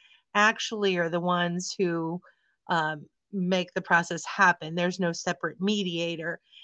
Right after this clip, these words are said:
And what's nice about that is folks have their attorney, they have their representation right there. They're able to get legal advice and, you know, be presented with the law, and they can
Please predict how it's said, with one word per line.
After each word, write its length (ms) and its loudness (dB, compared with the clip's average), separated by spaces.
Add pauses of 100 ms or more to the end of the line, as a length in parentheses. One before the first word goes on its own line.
(100)
And 140 0
what's 260 0
nice 440 2
about 340 2
that 320 4
is 260 -2
folks 500 0
have 300 6
their 200 2
attorney, 420 0
they 140 2
have 180 2
their 140 0
representation 1040 -4
right 340 2
there. 460 4 (460)
They're 160 0
able 280 -2
to 160 -8
get 320 -4
legal 300 0
advice 680 6
and, 220 -8 (520)
you 140 2
know, 140 2
be 140 0
presented 600 0
with 340 0 (100)
the 100 -2
law, 400 6
and 140 2
they 80 -6
can 160 -12